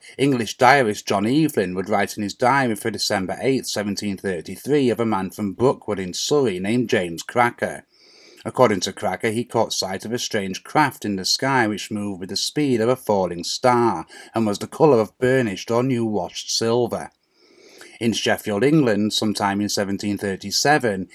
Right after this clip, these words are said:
English astronomer Thomas Short would record in his diary the sighting of a dark red cloud that had a luminous body underneath that sent out very brilliant beams of light.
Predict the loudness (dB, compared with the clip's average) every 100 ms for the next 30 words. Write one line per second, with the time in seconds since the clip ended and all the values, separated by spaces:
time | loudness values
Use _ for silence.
0 | -20 -6 -2 0 -2 -4 -4 2 4 6
1 | 2 0 -6 -6 -8 -2 4 6 6 2
2 | -4 -4 -4 -2 -2 0 0 0 0 0
3 | -2 -4 -4 0 -2 -2 -4 -4 -2 0
4 | 0 -4 -6 -8 -8 -4 2 2 2 0
5 | -6 -16 -6 2 4 4 6 4 2 -2
6 | -6 0 2 4 2 0 -2 -2 0 -2
7 | -4 -6 -4 -2 -2 -2 -2 -4 -2 -4
8 | -2 -2 0 -2 -6 -6 -8 -6 -8 -6
9 | -2 2 2 0 -8